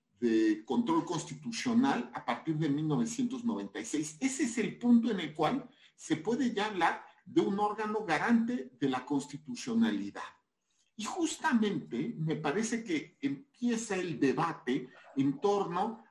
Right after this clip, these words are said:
a sí mismo que ha tenido esta institución históricamente. Claro, ha tenido que ver con las,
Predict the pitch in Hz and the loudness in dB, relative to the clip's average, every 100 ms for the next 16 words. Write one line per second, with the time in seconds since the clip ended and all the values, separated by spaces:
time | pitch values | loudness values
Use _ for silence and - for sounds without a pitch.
0 | - - - 233 190 196 170 156 127 - | -10 -8 -6 -2 2 2 0 -2 -2 -4
1 | - - - 156 170 151 156 147 147 - | -8 -8 -6 -2 2 4 4 2 -2 -2
2 | 131 - - - - 131 123 117 - 110 | -4 -6 -12 -10 -4 2 4 4 0 -2
3 | 113 - 87 80 - _ - _ _ _ | -2 -6 -10 -10 -14 _ -20 _ _ _
4 | _ _ - 160 107 - - _ _ - | _ _ 0 2 2 -2 -14 _ _ -6
5 | - 220 202 202 196 165 147 185 - - | -2 0 0 0 -2 0 0 0 -4 -16
6 | _ - 131 120 101 - | _ 0 2 2 0 -6